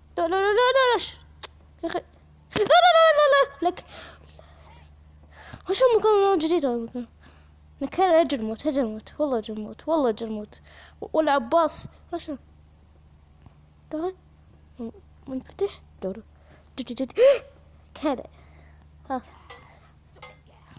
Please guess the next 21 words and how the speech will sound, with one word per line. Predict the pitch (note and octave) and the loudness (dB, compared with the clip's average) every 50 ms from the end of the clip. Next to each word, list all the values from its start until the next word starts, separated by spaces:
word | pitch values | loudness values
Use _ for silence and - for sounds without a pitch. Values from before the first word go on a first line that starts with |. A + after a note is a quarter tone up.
| - - _ - - C5 - - _ - _ - _ _ - - - - - - - - | -20 -20 _ -20 -20 -20 -20 -20 _ -20 _ -20 _ _ -20 -20 -20 -20 -20 -20 -18 -14
هذا | A3+ A3+ A3+ A#3+ A#3+ A#3 A3 A3 A3 | -10 -6 -4 -2 -2 -2 -2 -4 -6
بت-، | G#3+ A#3 A3+ - | -8 -10 -12 -10
بطاوة. | A#3 A#3+ A#3+ - C4 B3 A3+ G#3 G#3 G#3 - - - - - _ _ _ _ _ _ _ _ _ _ _ _ _ _ - - - - _ _ _ _ _ _ _ _ _ _ _ _ _ - - - - - - _ _ - - - - - - - | -10 -10 -6 -4 -2 -2 -2 -2 -4 -6 -10 -18 -20 -20 -20 _ _ _ _ _ _ _ _ _ _ _ _ _ _ -20 -20 -20 -20 _ _ _ _ _ _ _ _ _ _ _ _ _ -20 -20 -20 -20 -20 -20 _ _ -20 -20 -20 -20 -20 -10 -6
عيد، | C4+ C4+ C4 A#3 A#3+ | -6 -6 -4 -4 -6
عيد، | A#3+ A#3+ A#3 A3+ A#3 | -6 -6 -6 -6 -8
عيد. | A3+ A#3 A3+ - - - - - | -8 -10 -10 -12 -18 -20 -20 -20
شنو | - - G4 E4 A#3 G#3 G#3+ | -8 -4 -2 -2 -2 -2 -4
هاي | G#3+ | -6
عيد؟ | G#3+ G3+ G#3+ G#3+ A3 A3+ - - - - | -8 -8 -12 -12 -14 -16 -18 -18 -18 -16
بس | D#4 - - C4 | -16 -12 -10 -10
لا. | - - - - - _ _ - _ - - - - - - - - - - - - - - - - - - - | -10 -10 -14 -20 -20 _ _ -20 _ -20 -20 -20 -20 -20 -20 -20 -20 -20 -20 -18 -18 -18 -18 -18 -20 -20 -20 -18
شت، | - - - F#4+ D4 - - - - - - - - | -10 -4 -2 -2 -2 -4 -4 -4 -4 -4 -4 -10 -8
شو | - F#4 | -8 -8
أخي، | F4+ - E4 D#4 D4 | -4 -2 0 0 0
شو | C#4+ - G4+ G4+ D#4+ | 0 0 0 0 0
اللعبة؟ | B3+ G#3+ A3 G#3+ G#3 G#3 A3 - - - - _ _ _ - | 0 0 0 -2 -2 -4 -8 -14 -16 -20 -20 _ _ _ -10
عدلوها | B3+ A#3 B3 D#4 F4+ D#4+ | -8 -4 -2 0 2 2
مالتكم. | B3+ A3+ A3+ A#3 A#3 - - G#3+ G#3 G3+ - - - - - - - - - - - | 0 0 -4 -6 -8 -10 -10 -10 -10 -10 -12 -20 -20 -20 -20 -20 -20 -20 -20 -20 -12
التحكم | - - - - E4+ - G#4 F#4+ D#4 | -10 -6 -4 -4 -2 0 0 2 4
مالته | E4+ F4 F4+ F4+ F#4 | 4 2 2 0 -2
كلش، | F#4 - F#4+ G#4 G#4+ G4+ D#4 - - - | 0 0 0 2 2 0 0 -2 -6 -10